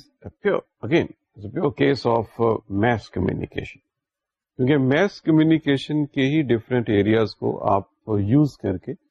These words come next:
you in fact go for your public relationing exercise if you are working on part of some company، some،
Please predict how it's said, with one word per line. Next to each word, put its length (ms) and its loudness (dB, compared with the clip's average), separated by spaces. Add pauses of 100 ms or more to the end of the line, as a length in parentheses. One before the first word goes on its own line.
(380)
you 180 4
in 60 2
fact 440 0
go 20 -12
for 440 0
your 200 2 (340)
public 100 -4
relationing 760 -2
exercise 420 -4
if 220 0
you 80 4
are 100 2
working 260 2
on 120 2
part 380 -2
of 40 -2
some 400 -4
company، 480 -6 (560)
some، 120 -4